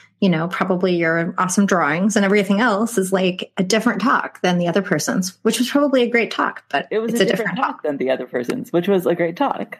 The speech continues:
Speaker 2: <laughs> They were both great talks, <laughs> it turns out.
Speaker 1: Well, there can be more than one great talk ever. What? Yeah. Um, so if people have a C F P coming up that they would like promoted on Arrested DevOps, uh, we have a form at arrested devops dot com slash conf,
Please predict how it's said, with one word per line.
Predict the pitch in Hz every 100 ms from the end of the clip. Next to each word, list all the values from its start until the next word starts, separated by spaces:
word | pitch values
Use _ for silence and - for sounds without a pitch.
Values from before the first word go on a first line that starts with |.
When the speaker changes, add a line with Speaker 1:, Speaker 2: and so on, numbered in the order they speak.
| - -
Speaker 2:
<laughs> | - -
They | - 208 254 285 240
were | 233
both | 175 180 175
great | - -
talks, | - - 233 - - -
<laughs> | - 480 415 - 554 - _ -
it | - -
turns | - 156 156
out. | - -
Speaker 1:
Well, | 359 - -
there | 254
can | 285
be | 269 262
more | 190
than | 202 226
one | 220
great | 214 -
talk | - 180 -
ever. | 175 269 285
What? | 311 381 381 202 202 202 - - - - - - - - -
Yeah. | - - - _ _ - - _ _ _ _ 190
Um, | 180 127 -
so | 196 254
if | - 330 -
people | 294 240
have | 226 240 240 190 180 -
a | - 185
C | - 180
F | -
P | - 220 220
coming | 226 202 202
up | 220
that | - 180
they | 185
would | 202
like | 202 208
promoted | - 196 226
on | 233 240
Arrested | 233 - 247
DevOps, | 247 262 277 - - -
uh, | 175 170
we | 170
have | 180 175
a |
form | 180 180 180 220 233
at |
arrested | 180 156 - 180
devops | 180 185 185 -
dot | 185 -
com | - 190 226
slash | 233 - 180 180
conf, | - - - -